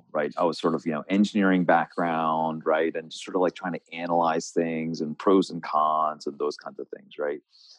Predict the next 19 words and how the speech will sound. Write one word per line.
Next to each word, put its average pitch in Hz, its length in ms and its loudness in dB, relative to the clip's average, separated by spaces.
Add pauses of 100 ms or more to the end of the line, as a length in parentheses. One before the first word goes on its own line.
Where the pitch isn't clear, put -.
(360)
And, 87 480 2 (560)
um, 87 280 2
and 104 240 2
at 127 80 6
a, 113 100 6 (100)
at 98 120 6
a, 85 120 2 (300)
you 120 80 -8
know, 85 260 0
I, 92 100 0 (220)
I 92 100 4
worked 110 320 4
with 113 100 0
this, - 260 -2 (160)
this - 160 -2
guy 107 240 4
later 87 380 2
on 87 400 2 (500)
who 87 420 0